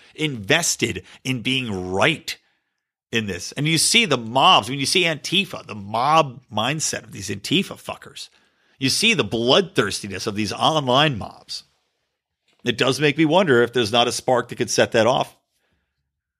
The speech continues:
But the funny thing is,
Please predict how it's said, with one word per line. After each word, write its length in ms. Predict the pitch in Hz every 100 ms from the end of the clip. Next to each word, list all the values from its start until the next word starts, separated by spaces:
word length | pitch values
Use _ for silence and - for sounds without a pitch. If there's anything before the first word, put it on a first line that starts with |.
| _ _ _ _ _ _ _ _ _ _ _ _ _ _ _ -
But 120 | 170
the 80 | 185
funny 240 | 247 262
thing 220 | - 165
is, 360 | 147 135 127